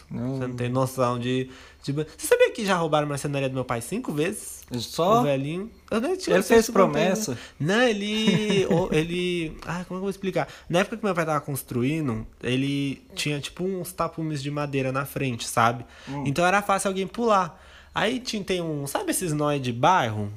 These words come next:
Speaker 1: Ah.
Speaker 2: Sempre tem um
Speaker 1: É os piorzinhos que
Speaker 2: É,
Speaker 1: tem, é
Speaker 2: é
Speaker 1: os
Speaker 2: um
Speaker 1: mais fuleirados.
Speaker 2: É, é um velhinho. Ele era velho, velho, velho, velho, só o, o pó, eu chamava de neguto. Aí ele pulava lá e pegava as coisas do pedreiro.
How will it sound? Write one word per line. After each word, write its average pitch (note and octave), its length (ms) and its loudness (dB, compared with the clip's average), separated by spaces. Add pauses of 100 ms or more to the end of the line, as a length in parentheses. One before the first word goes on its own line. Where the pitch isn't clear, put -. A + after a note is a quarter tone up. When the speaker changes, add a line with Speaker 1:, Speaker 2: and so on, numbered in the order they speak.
Speaker 1:
Ah. D#3+ 360 -4
Speaker 2:
Sempre B3 220 2
tem A#3+ 100 2
um G3 160 2
Speaker 1:
É C3+ 140 2
os - 140 -2
piorzinhos G#3 600 4
que G#3+ 80 0
Speaker 2:
É, C4+ 140 6
Speaker 1:
tem, D#4 100 6 (140)
é D3 240 4
Speaker 2:
é F3 40 4
Speaker 1:
os A3 120 0
Speaker 2:
um - 20 -2
Speaker 1:
mais A3+ 220 0
fuleirados. A3+ 580 2
Speaker 2:
É, C#4 440 2
é G3+ 60 2
um A#3 100 0
velhinho. A3+ 440 0
Ele A#3 140 0
era C#4 140 -2
velho, G3 400 -2
velho, B3 440 -2
velho, A#3 300 -4
velho, A3 240 -4
só - 180 -8
o, C4 340 -4
o B3 40 -4
pó, C3+ 560 -2
eu C3+ 140 -10
chamava D#3+ 360 -4
de E3 140 -10
neguto. E3+ 460 -6 (460)
Aí F3 280 2
ele A#3+ 160 -2
pulava D3 500 -2
lá E3+ 220 2
e F3 60 -4
pegava F3+ 240 0
as F3 80 -4
coisas F3 140 -4
do F3 60 -6
pedreiro. F#3 560 -2